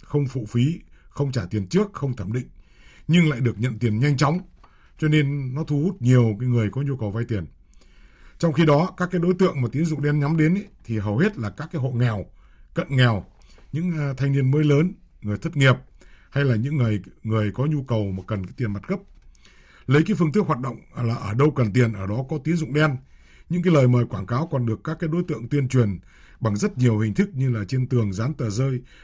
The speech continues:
ở các cây xăng, các quán ăn hoặc là phát tán trên các cái mạng xã hội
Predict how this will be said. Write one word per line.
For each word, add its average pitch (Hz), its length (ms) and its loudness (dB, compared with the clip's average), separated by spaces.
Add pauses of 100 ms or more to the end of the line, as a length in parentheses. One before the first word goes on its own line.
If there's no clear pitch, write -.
ở 101 100 -6
các 160 240 -6
cây 143 120 -2
xăng, 135 260 0
các 165 160 -6
quán 143 160 -4
ăn 147 180 -2
hoặc 113 180 -6
là 98 180 -8 (340)
phát 156 180 -4
tán 139 180 2
trên 151 180 -4
các 151 160 -8
cái 143 120 -6
mạng 127 160 -6
xã 147 140 -8
hội 143 220 0